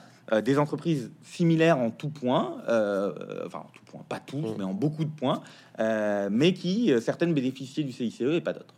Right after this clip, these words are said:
Speaker 1: Et ce qu'on a observé, c'est que, euh, elles se comportaient exactement de la même manière avant, ce qui était un peu logique puisqu'elles étaient similaires, et, euh, elles ne divergeaient pas du tout en termes d'emploi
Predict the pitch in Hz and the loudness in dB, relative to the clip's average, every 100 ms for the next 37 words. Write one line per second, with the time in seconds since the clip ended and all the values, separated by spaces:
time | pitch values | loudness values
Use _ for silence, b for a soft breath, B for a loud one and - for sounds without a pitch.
0 | - 95 - 113 110 107 110 95 139 247 | -16 -14 -8 -2 0 0 0 2 2 0
1 | B B B - 123 110 151 208 262 - | B B B -4 -2 2 6 6 6 0
2 | - 104 101 95 95 90 85 80 73 - | 0 2 4 2 2 0 -2 -4 -8 -12
3 | _ _ - 110 - 107 120 101 - 110 | _ _ -6 -6 -4 -4 -4 -6 -2 0
4 | 92 104 113 107 98 95 92 95 101 92 | 0 -2 -2 0 0 -2 -4 -4 -4 -4
5 | 90 190 294 - - - - 95 95 95 | -4 -4 -6 -16 -18 -18 -10 -8 -6 -8
6 | 117 - 80 80 78 78 85 82 98 285 | -12 -14 -14 -12 -14 -14 -10 -4 -2 -2
7 | 240 B B B - - 170 233 - - | -6 B B B -6 4 6 6 2 2
8 | 113 107 101 - 131 139 127 143 139 143 | 4 4 2 2 2 2 2 2 2 0
9 | 147 208 170 165 170 - 127 113 101 95 | 4 4 4 0 -6 -6 -6 -6 -6 -8
10 | 98 | -12